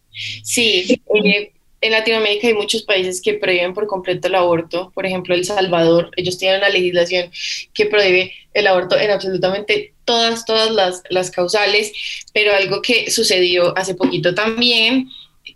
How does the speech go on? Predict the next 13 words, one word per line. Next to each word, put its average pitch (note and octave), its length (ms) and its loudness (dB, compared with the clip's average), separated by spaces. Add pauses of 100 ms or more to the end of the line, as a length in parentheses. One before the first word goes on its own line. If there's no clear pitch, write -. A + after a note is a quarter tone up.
si G#3 160 -2
no F#3 80 0
estoy E3+ 180 -2
mal, G3 200 2
fue G#3 100 0
el G#3 80 0
veintiuno G#3 420 2
de A3 120 4
enero, A3+ 500 0 (220)
en G3 140 -2
un F3 80 -4
país F#3 220 0
latinoamericano, G#3+ 960 0